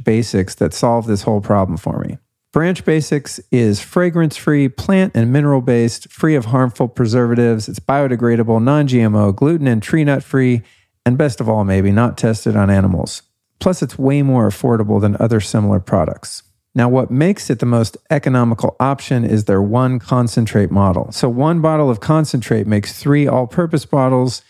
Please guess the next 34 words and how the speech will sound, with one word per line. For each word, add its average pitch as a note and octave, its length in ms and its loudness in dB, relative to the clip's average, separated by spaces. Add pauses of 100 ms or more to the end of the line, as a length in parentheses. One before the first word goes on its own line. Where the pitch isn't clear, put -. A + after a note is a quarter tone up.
(200)
three D3+ 360 0
streak-free D3 760 0
bottles, D3+ 480 2
three G#3+ 280 2
bathroom D3+ 580 0
bottles, G2+ 500 0 (120)
three F3 320 0
foaming C#3 440 2
wash A#2+ 280 0
bottles, A#2 520 0
and A#2+ 140 -2
does A2 180 0
sixty-four C#3+ 800 -2
loads A#2+ 420 2
of G2+ 120 0
laundry. G#2+ 500 0 (520)
When A#2 160 2
you A2+ 100 4
run C3 240 2
out, B2+ 300 0
the C3+ 100 0
only C3 260 2
thing C3+ 200 -2
you B2+ 80 2
need A#2+ 160 2
to A2 80 2
repurchase G#2+ 840 -2
is A2 160 -2
the G#2 80 -2
concentrate B2 840 -2
and G#2 140 2
the G#2+ 100 0
oxygen A#2 540 -2
boost. - 400 -6